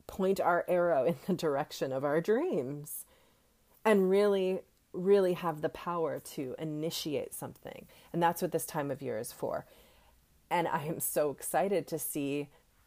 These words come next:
how this works out for you. I'm excited to see how this works out for me.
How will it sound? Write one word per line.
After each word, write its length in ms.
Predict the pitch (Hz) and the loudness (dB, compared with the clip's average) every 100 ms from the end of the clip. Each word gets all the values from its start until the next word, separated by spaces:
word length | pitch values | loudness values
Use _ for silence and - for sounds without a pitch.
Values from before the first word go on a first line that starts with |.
| _ - | _ -12
how 300 | - 160 170 | 2 4 4
this 300 | 160 151 - | 2 -6 -6
works 320 | 135 - - | -8 -6 -2
out 180 | 131 - | -2 -2
for 160 | - | -6
you. 300 | 143 139 135 - | -4 -2 -2 -4
I'm 160 | 151 | -8
excited 520 | 123 - 165 160 165 | -10 -6 -2 0 -2
to 80 | 165 | -4
see 240 | 160 - 143 | -8 -6 -4
how 180 | 143 | -2
this 240 | 139 139 - | -4 -6 -8
works 260 | 135 - | -12 -8
out 280 | 123 123 - | -4 -4 -6
for 260 | - - 139 | -8 -6 -6
me. 380 | 147 160 147 | -6 -8 -8